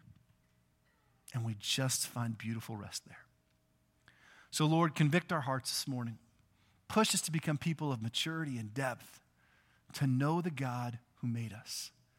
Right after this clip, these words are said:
which is completely and totally doable through Jesus Christ. You have given us access to your incredible holy character through the person of Jesus. He is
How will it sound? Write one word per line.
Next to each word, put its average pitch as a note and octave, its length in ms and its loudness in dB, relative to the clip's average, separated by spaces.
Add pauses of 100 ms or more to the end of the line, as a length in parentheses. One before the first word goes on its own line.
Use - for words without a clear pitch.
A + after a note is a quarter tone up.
(540)
which D#3+ 180 6
is C#3 300 4
completely G#3 840 0
and C#3+ 160 0
totally E3+ 500 -2
doable C3+ 480 -2
through B2+ 180 -4
Jesus A#2 320 -4
Christ. E3 340 -8
You F3 60 -2
have D#3 100 -4
given D3+ 180 -2
us D3+ 140 -4 (100)
access - 680 -2 (840)
to F#3 120 2
your D#3+ 180 6
incredible F#3+ 680 2
holy F#3+ 420 0
character D#3 480 0
through D3 120 -4
the C#3+ 60 -2
person D#3 360 0
of D3 60 0
Jesus. D3 460 -2
He F3+ 160 2
is C3+ 280 4